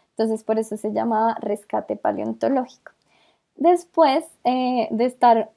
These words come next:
un tiempo allá, más, eh, como un año y medio más o menos, eh, bueno, a-, eh, mientras estaba allá, vine a, a, a Bogotá, a Colombia, a graduarme del,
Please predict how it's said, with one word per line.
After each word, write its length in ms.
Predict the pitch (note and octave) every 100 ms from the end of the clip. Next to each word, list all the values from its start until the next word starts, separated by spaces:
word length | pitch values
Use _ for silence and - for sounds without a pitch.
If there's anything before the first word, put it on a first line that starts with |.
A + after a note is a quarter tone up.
| -
un 240 | B3+ B3
tiempo 400 | A#3+ B3+ A#3 A#3+
allá, 340 | A#3 A#3+ A3+ A3+
más, 340 | A3+ A3+ - -
eh, 260 | A#3 A3+
como 340 | A3+ A3+ A3 G#3+
un 280 | G#3+ G#3+ A3
año 240 | G#3+ A3
y 60 | A#3
medio 360 | A3+ A3 A3
más 240 | A3+ A3+ B3
o 40 |
menos, 280 | B3 A3+ C4 - _ _ -
eh, 540 | A#3 A#3 A3 G#3 - _ _ _
bueno, 380 | G#3+ A#3+ A#3 A3+
a-, 160 | A3+ -
eh, 200 | A#3+ A#3
mientras 540 | B3 C4 B3+ A#3+ A#3+
estaba 380 | B3 - A#3 A#3
allá, 360 | A#3 B3+ F#4 -
vine 300 | C4 B3 A#3+
a, 140 | A#3+
a, 280 | A#3+ - B3 -
a 180 | A#3 B3+
Bogotá, 720 | B3 B3 A#3+ A#3 A#3 A#3 B3 B3
a 180 | - A3+
Colombia, 500 | A3+ B3 A#3 A#3 B3
a 220 | C#4 -
graduarme 800 | A3+ A#3 A3+ A3+ A3 G#3+ G#3 A3 -
del, 500 | A3+ A#3 A#3+ A3+ A3